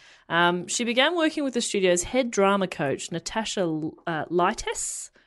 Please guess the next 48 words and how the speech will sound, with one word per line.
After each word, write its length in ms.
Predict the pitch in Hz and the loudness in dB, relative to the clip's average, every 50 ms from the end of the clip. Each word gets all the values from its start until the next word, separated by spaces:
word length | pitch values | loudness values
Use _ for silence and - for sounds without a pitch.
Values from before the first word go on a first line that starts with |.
| _ _ | _ _
who 140 | _ 196 190 | _ 4 4
would 120 | 185 180 | 4 2
remain 320 | 185 185 196 202 233 269 269 | 2 2 2 2 2 2 0
her 100 | 240 220 | 0 0
mentor 480 | 196 196 208 226 226 - 165 156 151 - - | 0 0 0 0 -2 -2 0 0 0 -2 -4
until 300 | 180 180 - - 202 185 | -8 -10 -6 -6 -4 -4
nineteen 560 | 185 185 196 240 277 254 - 269 254 240 226 | -2 -4 -2 -4 -4 -4 -6 -4 -4 -4 -4
fifty-five. 880 | 233 - 226 214 _ - 202 196 _ 160 156 160 151 131 - - _ _ | -6 -10 -14 -12 _ -10 -10 -8 _ -4 -2 -2 -2 -4 -8 -12 _ _
So 200 | - - - 233 | -20 -14 -12 -12
it's, 120 | 233 - | -6 -4
like, 160 | 240 220 220 | -4 -4 -4
seven 320 | - - 240 220 202 180 165 | -2 -4 -4 -2 -2 -6 -6
years. 460 | 156 147 92 71 - 175 - - - _ _ _ _ _ _ - - - - - _ | -8 -8 -10 -10 -10 -12 -12 -12 -14 _ _ _ _ _ _ -20 -20 -20 -20 -20 _
Her 160 | _ 214 214 247 | _ 2 2 2
only 200 | 285 320 330 320 | 4 2 0 0
film 280 | 330 - 254 254 247 233 | 2 2 2 4 4 2
at 40 | |
the 60 | 214 214 | 2 0
studio 400 | - - - 220 208 240 262 285 | 0 0 -2 2 2 4 4 4
was 160 | 269 226 196 | 2 2 2
a 60 | 180 | 4
low-budget 540 | 175 190 202 214 220 214 208 202 196 196 170 | 6 6 6 6 6 4 2 4 2 0 0
musical, 440 | 180 180 175 175 175 - 180 165 160 | 2 0 0 0 0 0 0 2 2
Ladies 400 | 175 175 180 185 190 185 170 165 | 4 4 4 2 2 0 -2 -2
of 80 | 131 | -4
the 80 | - 160 | -6 -8
Chorus, 640 | - - - 160 160 202 302 - - - - - - _ _ _ _ _ _ | -6 -2 -2 0 2 2 2 2 0 -2 -2 -4 -8 _ _ _ _ _ _
in 100 | 175 180 | -2 0
which 140 | 190 185 180 | 0 0 -2
she 180 | - - 196 | 0 0 2
had 160 | 185 185 165 175 | 4 4 2 2
her 100 | 185 175 | 0 -2
first 340 | 175 - - 262 262 254 - | 0 2 4 4 4 4 2
starring 380 | - - 180 170 165 160 160 156 | 0 2 2 2 2 2 0 0
role 240 | 160 156 170 196 208 | 0 2 2 2 2
as 80 | 180 | 0
a 60 | 170 | -2
chorus 380 | - - - 190 190 190 185 185 | -6 -2 0 2 2 2 0 -2
girl 300 | - 156 151 156 180 214 | -4 -4 -4 -2 -4 -2
who's, 240 | 196 170 160 160 - _ _ _ _ _ _ _ _ _ _ | -2 -4 -4 -4 -8 _ _ _ _ _ _ _ _ _ _
uh, 160 | 156 151 151 | -4 -4 -2
who 100 | 156 175 | -2 -2
was 120 | 175 156 - | -4 -4 -6
courted 480 | - - - 254 262 262 - 180 165 | -10 -6 -2 -2 -2 -2 -4 -6 -4
by 140 | - 160 156 | -2 -2 -2
a 80 | 156 156 | 0 0
wealthy 380 | 156 160 151 151 - - 175 | -2 -2 -4 -4 -6 -8 -4
man. 420 | 165 202 233 254 214 151 - - | -2 0 0 0 0 -2 -4 -8